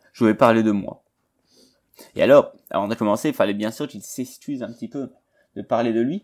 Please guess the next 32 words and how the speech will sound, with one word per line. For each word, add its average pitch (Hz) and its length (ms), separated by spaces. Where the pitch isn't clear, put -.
Et - 80
puis, 143 160
il 143 60
le 165 60
fait 233 180
d'une 147 160
manière 147 300
que 131 120
j'aime 117 200
beaucoup 131 300
parce - 260
que - 180
il 104 60
fait 135 120
semblant 180 300
de 131 60
s'excuser, 165 500
mais 117 120
évidemment, 120 520
c'est - 140
tout - 140
à 107 60
fait 107 160
assumé. 101 460
Et - 60
alors, 101 200
voilà, 90 180
c'est - 160
juste 117 300
de 95 80
manière 95 400
à - 180